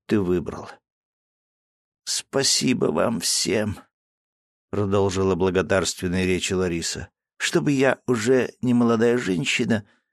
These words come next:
без вас всех делала?» «Кто бы что ни говорил, а мужики у нас в колхозе молодцы. Взяли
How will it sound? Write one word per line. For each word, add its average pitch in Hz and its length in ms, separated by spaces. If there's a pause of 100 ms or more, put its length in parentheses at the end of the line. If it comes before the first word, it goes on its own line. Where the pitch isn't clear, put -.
(280)
без 131 240
вас 123 240
всех 110 440
делала?» 71 640 (1400)
«Кто 170 240
бы 151 140
что 151 280
ни 143 120
говорил, 143 460 (420)
а - 80
мужики 95 440
у 147 80
нас 127 300
в - 140
колхозе 113 680
молодцы. 98 840 (460)
Взяли 107 760